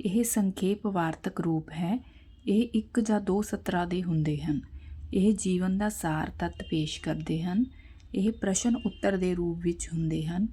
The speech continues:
ਬਚਨ ਹਿੰਦੂ ਸਾਧਾਂ ਨਾਲ ਸੰਬੰਧਿਤ ਹੁੰਦੇ ਹਨ। ਸੁਖਨ ਮੁਸਲਮਾਨ ਫਕੀਰਾਂ ਨਾਲ ਸੰਬੰਧਿਤ ਹੁੰਦੇ ਸਨ। ਸਾਰ ਔਖੀਆਂ ਧਾਰਮਿਕ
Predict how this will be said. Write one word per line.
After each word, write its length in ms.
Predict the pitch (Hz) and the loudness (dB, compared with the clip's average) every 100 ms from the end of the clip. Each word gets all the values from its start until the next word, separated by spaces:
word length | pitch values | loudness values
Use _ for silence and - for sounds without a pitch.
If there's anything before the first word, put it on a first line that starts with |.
| - - - - 180 | -6 -16 -18 -6 0
ਬਚਨ 400 | 180 180 226 226 | 2 2 2 4
ਹਿੰਦੂ 440 | 208 170 165 196 | 4 2 2 0
ਸਾਧਾਂ 460 | 196 190 175 196 214 | 0 0 0 0 2
ਨਾਲ 200 | 214 208 | 2 2
ਸੰਬੰਧਿਤ 580 | - 190 190 196 214 214 | 0 0 2 2 0 0
ਹੁੰਦੇ 280 | 196 190 190 | 0 0 0
ਹਨ। 180 | 208 226 - - - | 0 -2 -4 -14 -12
ਸੁਖਨ 420 | - 196 - 220 226 | -4 -4 2 4 6
ਮੁਸਲਮਾਨ 680 | 196 170 196 185 180 190 | 6 4 0 0 0 0
ਫਕੀਰਾਂ 560 | 220 202 - 175 170 165 | 0 -2 0 0 2 2
ਨਾਲ 240 | 156 190 | 2 2
ਸੰਬੰਧਿਤ 680 | 254 - 185 170 165 190 233 | 0 0 0 0 0 -2 -2
ਹੁੰਦੇ 380 | - 180 156 127 | -2 0 0 -2
ਸਨ। 320 | - 87 180 - - - - - - - - - - - - - - - - - - - - - - - - | -4 -6 -6 -8 -10 -10 -10 -10 -8 -10 -10 -10 -8 -8 -10 -10 -10 -12 -16 -18 -18 -18 -16 -16 -14 -14 -8
ਸਾਰ 560 | - - 190 170 170 - - - - - - | -2 2 2 0 -2 -8 -14 -14 -14 -10 2
ਔਖੀਆਂ 440 | 220 - - 247 247 | 2 4 8 8 8
ਧਾਰਮਿਕ 440 | 247 202 185 | 4 4 2